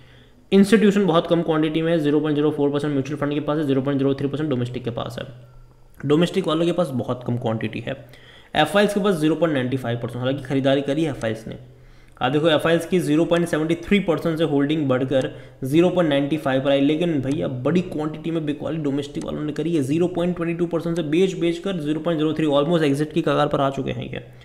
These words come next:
Riddle की holding यहाँ पर टेन पॉइंट ज़ीरो नाइन परसेंट की है, और जो other पार्टी है वो, वो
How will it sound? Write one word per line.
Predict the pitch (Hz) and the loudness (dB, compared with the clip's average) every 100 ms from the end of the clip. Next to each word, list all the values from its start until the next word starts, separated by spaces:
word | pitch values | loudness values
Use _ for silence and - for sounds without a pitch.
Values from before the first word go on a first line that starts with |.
| - - - - | -20 -20 -20 -6
Riddle | 151 190 233 | 2 4 4
की | 233 | 4
holding | 220 170 151 147 | 4 4 2 0
यहाँ | 127 | -2
पर | 123 131 | 0 0
टेन | 143 143 | 0 0
पॉइंट | 151 | 0
ज़ीरो | 139 139 | 2 2
नाइन | 127 135 | 2 0
परसेंट | 131 127 139 143 | 0 -2 -4 -4
की | 143 | -2
है, | 180 - - - - | -4 -6 -18 -14 -2
और | 131 | 2
जो | 135 | 4
other | 123 120 | 2 2
पार्टी | 120 120 208 | 0 2 2
है | 170 127 | 2 2
वो, | 131 | 0
वो | 127 131 | 0 2